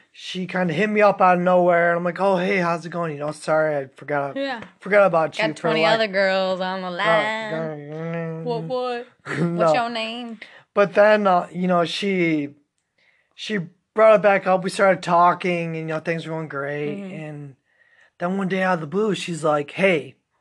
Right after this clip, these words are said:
Speaker 2: Huh.
Speaker 1: can you send me six thousand dollars? I need you to fly out of the country 'cause my grandma just died. I need to
Speaker 2: I'm
Speaker 1: go
Speaker 2: sorry,
Speaker 1: to a funeral."
Speaker 2: what?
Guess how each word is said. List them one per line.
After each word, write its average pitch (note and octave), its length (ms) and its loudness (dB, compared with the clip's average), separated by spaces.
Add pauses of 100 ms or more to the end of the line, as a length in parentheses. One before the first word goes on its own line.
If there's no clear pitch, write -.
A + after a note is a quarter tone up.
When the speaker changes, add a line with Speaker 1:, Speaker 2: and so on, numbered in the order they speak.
(640)
Speaker 2:
Huh. - 120 -16 (540)
Speaker 1:
can F#3 120 -6
you G3+ 100 -2
send A3 320 0
me F3+ 220 -2
six - 360 -6
thousand F3 320 0
dollars? D#3+ 360 4
I D#3 100 -2
need E3+ 120 -6
you D#3 60 -6
to C#3+ 260 -6 (200)
fly F#3+ 160 2
out F#3+ 60 4
of E3+ 60 -2
the D#3+ 80 -4
country F3 340 -4
'cause D3 180 -10
my D3 120 -8
grandma D#3 420 -6
just B2+ 320 -18
died. C3 580 -12
I D3 40 -18
need D#3+ 120 -10
to D#3 40 -8
Speaker 2:
I'm - 80 -10
Speaker 1:
go D#3 140 -4
Speaker 2:
sorry, D3+ 200 -4
Speaker 1:
to F#3+ 60 -8
a F3+ 80 -10
funeral." - 420 -6
Speaker 2:
what? D5+ 320 -8